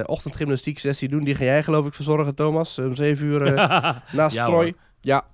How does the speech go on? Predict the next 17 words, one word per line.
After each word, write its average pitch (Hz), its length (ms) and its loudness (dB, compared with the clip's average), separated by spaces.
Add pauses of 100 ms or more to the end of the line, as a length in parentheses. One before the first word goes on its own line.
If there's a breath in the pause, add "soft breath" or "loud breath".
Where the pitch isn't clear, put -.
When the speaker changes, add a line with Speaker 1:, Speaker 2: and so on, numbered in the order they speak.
(120)
Speaker 1:
nee, 110 260 -4
we 143 100 0
gaan 170 260 2
daar 156 100 0
fantastisch, 165 540 -4
eh, 151 240 0
gaan 151 180 -4
een 143 60 -4
fantastische, 139 640 -6
eh, 113 440 -4
eh, 107 60 -6 (460 soft breath)
short 208 340 0
trip 202 200 2
van 170 140 0
maken. 143 360 0 (360 soft breath)
Eh, 139 240 2
en 127 100 0